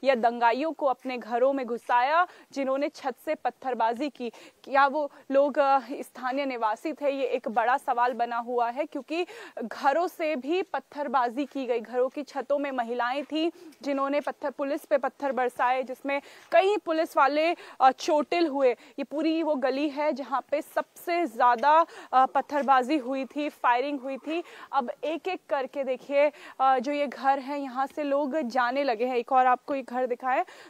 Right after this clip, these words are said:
तो इस घर का भी दरवाजा अब आपको बंद मिलेगा।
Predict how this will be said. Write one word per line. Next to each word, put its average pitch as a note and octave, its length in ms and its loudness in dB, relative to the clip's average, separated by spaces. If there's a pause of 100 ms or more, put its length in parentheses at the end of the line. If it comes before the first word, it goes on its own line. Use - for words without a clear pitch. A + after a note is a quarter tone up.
तो C#4+ 100 -2
इस D4 200 -2
घर C4+ 280 -2
का C#4 180 2
भी D4+ 260 0
दरवाजा B3+ 680 0 (320)
अब C4+ 160 4
आपको D4 340 4
बंद C#4 300 2
मिलेगा। A3+ 460 0